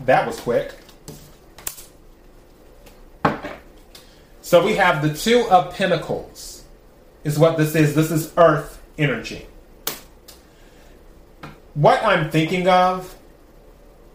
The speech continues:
I don't know why I think of the High Priestess. For those of you who don't know,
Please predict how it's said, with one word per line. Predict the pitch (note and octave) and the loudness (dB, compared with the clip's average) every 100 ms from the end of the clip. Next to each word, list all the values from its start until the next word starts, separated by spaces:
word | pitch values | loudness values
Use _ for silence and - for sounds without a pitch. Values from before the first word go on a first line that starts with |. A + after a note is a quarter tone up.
| - - - - | -14 -14 -10 -2
I | G3 | 0
don't | B3+ G#3+ | 2 2
know | F3 D#3+ | 2 4
why | C3 C3 B2+ C3+ D#3+ - | 4 4 4 0 -2 -2
I | D#3+ | -2
think | D#3 D#3 | 0 0
of | D3 | 0
the | C#3 | 2
High | D3+ C#3+ | 2 2
Priestess. | - C#3+ C#3+ - E3+ - - - - - - - - - - - | -2 -4 -4 -6 -8 -8 -16 -18 -20 -20 -20 -18 -18 -20 -20 0
For | F#3+ | 2
those | D#3 A3+ C#4+ | 6 4 4
of | - | 2
you | G#3 G3 | 2 -2
who | F#3 | 2
don't | E3 D#3 C3+ | 2 2 2
know, | C3+ B2 C3 | 2 4 2